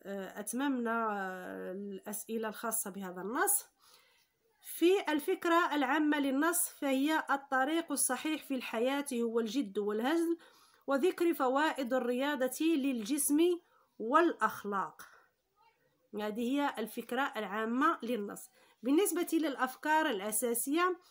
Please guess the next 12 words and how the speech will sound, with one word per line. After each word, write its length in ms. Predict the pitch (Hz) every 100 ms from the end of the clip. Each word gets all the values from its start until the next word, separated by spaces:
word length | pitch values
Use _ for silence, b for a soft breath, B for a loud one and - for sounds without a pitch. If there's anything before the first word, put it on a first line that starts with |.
| b b b 269
الشجاعة 720 | 330 - 302 247 320 320 277 285
والقوة 720 | 277 247 233 233 302 294 294 294
من 260 | 302 247 214
شيم 600 | - 277 285 277 262 208
أسود 420 | - 269 277 240
الرياضة 560 | 233 208 208 220 202 196
الجماعية. 880 | 202 180 190 190 185 185 240 320 339 - b b b b b -
الجد 580 | 269 254 254 349 220 285
والاجتهاد 1000 | 269 262 247 240 - 254 254 294 294 247
هو 280 | 240 240
طريق 540 | 240 240 233 285 285 269
الحياة 520 | 233 - 214 233